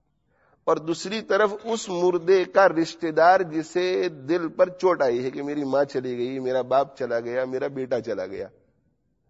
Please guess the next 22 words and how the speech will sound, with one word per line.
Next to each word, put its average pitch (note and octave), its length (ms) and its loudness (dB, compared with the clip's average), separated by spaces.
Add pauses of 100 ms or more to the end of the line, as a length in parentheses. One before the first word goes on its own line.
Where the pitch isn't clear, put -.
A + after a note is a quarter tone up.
(160)
مصیبت D#3 500 -4
میں G3 140 -2
دونوں F#3 340 6
ہے، A2 100 0 (1120)
ایک E3 240 -2
دنیا F3 300 6
میں F#3+ 120 2
ہے F#3+ 120 4
ہمارے F3 320 4
سامنے، C#3 380 -2 (880)
اس C#3 160 -8
کی F#3 140 -8
تکلیف، F3 420 -2
اس E3 140 -6
کی F#3 140 -4
مصیبت F3+ 440 -4
سب F3+ 200 -4
ہمیں F3 140 -2
نظر D#3 280 2
آ B2+ 120 4
رہی A2 260 -4
ہے، B2+ 100 -12